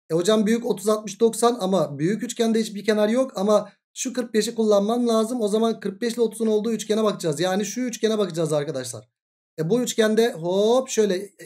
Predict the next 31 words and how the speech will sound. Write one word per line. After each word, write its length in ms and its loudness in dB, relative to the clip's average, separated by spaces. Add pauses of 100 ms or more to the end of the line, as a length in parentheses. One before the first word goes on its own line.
iki 220 -6
özel 200 2
açı 180 -2
mantığını 420 -2
kullanacak 400 0
olursam, 380 -4
dik 140 -6
çizecek 300 -4
olursam. 420 -4 (440)
Hocam 240 4
otuz, 200 0
altmış, 280 -2
doksan 300 -2
üçgen 260 -2
çıktı. 300 -4
Burada 220 2
da 100 0
kırk 180 -10
beş, 160 -2
kırk 160 -12
beş, 140 -4
doksan 280 -4
üçgeni 260 -4
çıktı. 320 -10
Doksanın 320 -2
karşısı 300 0
altı 220 -4
ise 160 -4
otuzun 280 -6
karşısı 340 -2
üç. 440 0